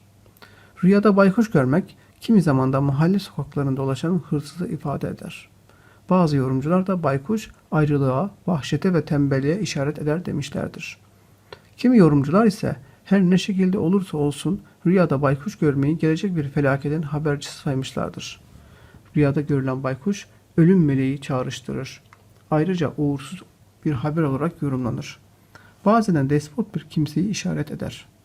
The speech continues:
Kimi zaman kötü söze, ayrılığa, kimi zaman da yoksulluk olarak tanımlanır. Rüyada baykuş görmek hayra yorumlanmaz.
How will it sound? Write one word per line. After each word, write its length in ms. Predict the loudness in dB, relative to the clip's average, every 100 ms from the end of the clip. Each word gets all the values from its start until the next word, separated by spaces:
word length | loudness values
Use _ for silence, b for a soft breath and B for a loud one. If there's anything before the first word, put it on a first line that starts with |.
| b b b
Kimi 240 | -4 0 2
zaman 300 | 2 -2 -4
kötü 240 | -6 -4
söze, 360 | -2 -2 -2 -2
ayrılığa, 560 | 0 0 0 -2 -4 -6
kimi 280 | -2 0 2
zaman 260 | 2 0
da 60 | 0
yoksulluk 600 | 0 -2 -2 -2 -2 -2
olarak 300 | -2 -4 -4
tanımlanır. 580 | -6 -4 -4 -6 -10 -16 b b b b -4 0
Rüyada 340 | 2 0 0
baykuş 360 | -2 -2 -6 -6
görmek 340 | -4 -2 -4
hayra 420 | -4 -4 -2 -4 -8 -18 _ _
yorumlanmaz. 840 | -2 0 0 0 -2 -2 -6 -16